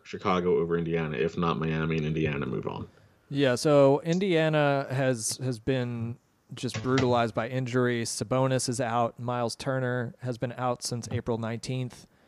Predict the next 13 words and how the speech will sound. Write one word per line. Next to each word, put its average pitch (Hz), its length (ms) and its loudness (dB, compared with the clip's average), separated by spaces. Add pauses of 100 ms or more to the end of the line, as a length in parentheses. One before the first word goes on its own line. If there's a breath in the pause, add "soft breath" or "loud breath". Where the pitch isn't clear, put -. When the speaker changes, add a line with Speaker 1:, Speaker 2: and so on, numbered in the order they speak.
(440 soft breath)
Speaker 2:
Uh, 107 440 0 (120)
you 139 140 0
know, 120 160 4
to 143 140 0
the 127 80 2
point 131 280 2
where 127 140 4
they, 120 300 2 (100)
they 127 160 0
are 117 140 2
starting 120 480 0
Jakar 113 400 0
Sampson 139 580 -4